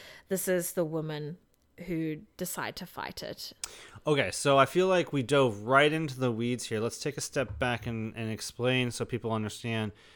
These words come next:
Speaker 2: This is a crime show. What is, what is it about?
Speaker 1: The,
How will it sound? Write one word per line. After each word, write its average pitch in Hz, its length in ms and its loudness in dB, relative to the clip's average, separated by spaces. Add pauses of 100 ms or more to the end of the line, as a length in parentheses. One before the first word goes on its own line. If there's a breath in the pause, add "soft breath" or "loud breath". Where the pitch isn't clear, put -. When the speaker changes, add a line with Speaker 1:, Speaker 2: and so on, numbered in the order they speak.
(260 soft breath)
Speaker 2:
This 143 240 2
is 190 120 0
a 185 40 0
crime 139 400 2
show. 95 680 -4
What 135 280 4
is, 160 520 2
what 139 280 4
is 156 300 2
it 139 220 4
about? 95 580 -6
Speaker 1:
The, 254 140 -2